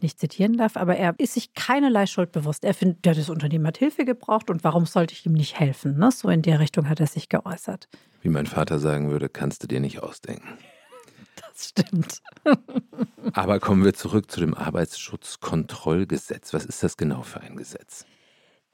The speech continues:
Speaker 1: Das verbietet jetzt tatsächlich Werkverträge in den Kernbereichen der Schlachtung, also beim Schlachten, Zerlegen und Verarbeiten, bei Betrieben über neunundvierzig Mitarbeitenden. Also es ist wirklich das,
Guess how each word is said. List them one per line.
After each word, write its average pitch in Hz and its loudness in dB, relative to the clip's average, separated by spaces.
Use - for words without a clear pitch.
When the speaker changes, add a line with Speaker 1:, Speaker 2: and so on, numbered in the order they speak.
Speaker 1:
Das 202 0
verbietet 202 2
jetzt 190 2
tatsächlich 165 0
Werkverträge 175 2
in 180 0
den 156 0
Kernbereichen 170 2
der 139 -4
Schlachtung, 247 -2
also 170 0
beim 156 2
Schlachten, 170 0
Zerlegen 165 0
und - -4
Verarbeiten, 196 0
bei 165 4
Betrieben 180 0
über 160 2
neunundvierzig 147 -2
Mitarbeitenden. 147 -2
Also 175 -4
es 160 -4
ist - -4
wirklich 196 4
das, - 0